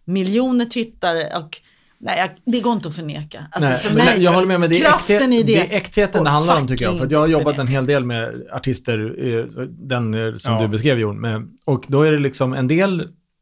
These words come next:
Speaker 2: berättar om saker som spelar roll för dem i sina texter. Och det funkar svinbra. Då får jag också den här känslan
Speaker 1: Mm.
Speaker 2: av att, "Fan, skrik ut det här. Det här är ju coolt ju." Och en del rappar bara om saker som andra har gjort. De
Speaker 3: Mm.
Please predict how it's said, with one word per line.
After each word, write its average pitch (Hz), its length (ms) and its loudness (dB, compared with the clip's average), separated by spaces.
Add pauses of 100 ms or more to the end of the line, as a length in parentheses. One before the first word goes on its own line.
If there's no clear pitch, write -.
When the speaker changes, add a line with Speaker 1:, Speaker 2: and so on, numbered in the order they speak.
Speaker 2:
berättar 143 460 0
om 143 100 2
saker 107 520 -2
som 123 200 -2
spelar 120 300 0
roll 160 200 2
för 104 220 -6
dem 101 160 -12 (840)
i 147 100 0
sina 120 240 -2
texter. - 500 -6
Och - 80 -6
det 156 140 2
funkar 143 380 0
svinbra. 131 440 -2
Då 156 180 -4
får 160 160 -2
jag 135 80 2
också 160 140 -6
den 165 80 -2
här 123 80 -2
känslan 113 320 -8
Speaker 1:
Mm. 107 120 -6
Speaker 2:
av 95 40 -8
att, 92 100 -14 (580)
"Fan, 113 140 -6
skrik - 420 0
ut 226 220 0
det 139 60 -2
här. 107 200 -4
Det 110 60 -6
här 175 180 0
är 180 40 2
ju 135 200 2
coolt 147 380 -2
ju." 110 140 -12 (380)
Och 143 100 0
en 139 100 2
del 175 360 2 (200)
rappar 147 340 0
bara 120 400 0
om 120 160 -6
saker 113 300 -4
som 110 160 -6
andra 147 280 -2
har 123 80 0
gjort. - 360 -6
De 139 120 -6
Speaker 3:
Mm. 135 260 -4